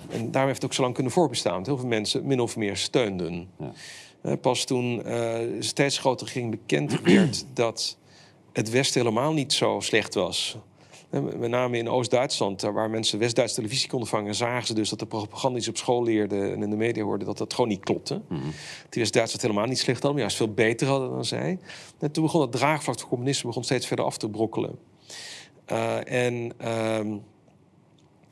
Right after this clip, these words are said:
Speaker 1: dat ook, wat ook gebeurde is dat er pamfletten en boeken werden illegaal,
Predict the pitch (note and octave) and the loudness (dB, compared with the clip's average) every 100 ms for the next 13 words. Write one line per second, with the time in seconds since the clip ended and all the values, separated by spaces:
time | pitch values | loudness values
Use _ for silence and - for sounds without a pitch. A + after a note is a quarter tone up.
0 | - - - - - _ _ - B2+ B2 | -12 -16 -20 -20 -20 _ _ 2 2 2
1 | - B2+ C#3+ D3 - A#2 - D3 C#3+ B2 | -4 2 2 2 -2 0 2 0 0 4
2 | B2+ A#2+ A#2 A2+ - A#2 - A#2 - A2+ | 6 6 2 2 2 0 -2 -6 -2 -4
3 | - B2 B2+ C#3 C3 A2+ G#2 B2 C#3+ D#3 | 2 2 4 2 2 0 -4 2 2 4
4 | F#3+ D#3+ B2 A2+ A#2+ D#3+ C#3+ - B2+ B2 | 0 -4 -4 -4 4 6 6 4 2 2
5 | A#2 G#2+ A2 | 2 0 -2